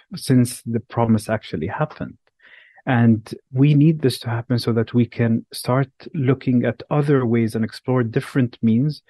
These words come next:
for us to achieve the goals of the Paris Agreement. Another thing that we're looking at is that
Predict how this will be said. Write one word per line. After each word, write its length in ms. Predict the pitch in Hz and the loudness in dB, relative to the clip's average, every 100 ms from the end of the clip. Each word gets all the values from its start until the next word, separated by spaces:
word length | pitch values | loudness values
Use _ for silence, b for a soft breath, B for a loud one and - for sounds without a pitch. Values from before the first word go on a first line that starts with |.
| b _ | b _
for 200 | 117 - | -6 -4
us 160 | 120 - | -4 -4
to 120 | 110 | -4
achieve 460 | 101 - 117 113 - _ - | -4 -4 -2 -2 -4 _ -4
the 60 | |
goals 300 | 107 104 101 | 0 2 0
of 120 | 98 104 | -4 -10
the 60 | |
Paris 400 | - 90 - - | -8 -8 -8 -10
Agreement. 560 | - - 87 - - - _ b b b _ - | -12 -6 -6 -6 -12 -18 _ b b b _ -2
Another 380 | 151 127 135 139 | 2 4 4 2
thing 240 | 135 127 | 4 4
that 200 | 120 110 | 4 0
we're 120 | 123 | -2
looking 400 | 117 175 175 143 | 0 0 2 0
at 200 | 117 117 | 2 -2
is 180 | 131 110 | -4 -2
that 180 | 113 110 | -2 -2